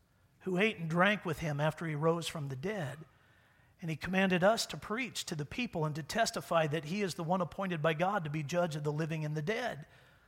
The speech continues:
To him, all the prophets bear witness that everyone who believes in him receives forgiveness of sins through his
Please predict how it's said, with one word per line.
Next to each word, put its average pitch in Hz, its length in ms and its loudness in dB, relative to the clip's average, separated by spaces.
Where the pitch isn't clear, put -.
To 165 120 0
him, 196 280 6
all 175 140 8
the 180 60 2
prophets 208 460 4
bear 180 220 2
witness 170 420 0
that 151 160 -4
everyone 175 400 0
who 185 100 -2
believes 170 440 -2
in 185 80 -4
him 165 360 -2
receives 156 380 -2
forgiveness 151 520 -4
of 127 100 -10
sins 123 600 -6
through 139 300 -8
his - 520 -12